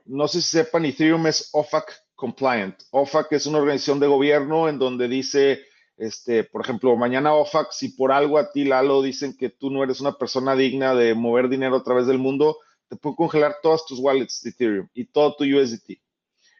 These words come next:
Este, entonces, eh, o sea, todos los mineros de, de Ethereum son ofac compliant y luego también,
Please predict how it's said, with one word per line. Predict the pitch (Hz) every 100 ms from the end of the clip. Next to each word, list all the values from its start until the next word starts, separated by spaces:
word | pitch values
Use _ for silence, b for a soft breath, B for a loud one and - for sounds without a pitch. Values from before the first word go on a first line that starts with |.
| _
Este, | - 107 - - 117 110 104 - _ _ _ -
entonces, | 135 - 143 147 139 135 - - -
eh, | 170 135 135 135 -
o | 151
sea, | 135
todos | - 180
los | 185
mineros | 165 151 160 151
de, | 156 120
de | 131
Ethereum | 123 143 151 160
son | 147 147 143 _
ofac | 131 135 143
compliant | - 127 - 131 147 165 - _
y | 131 143
luego | 147 151 156
también, | 151 143 151 160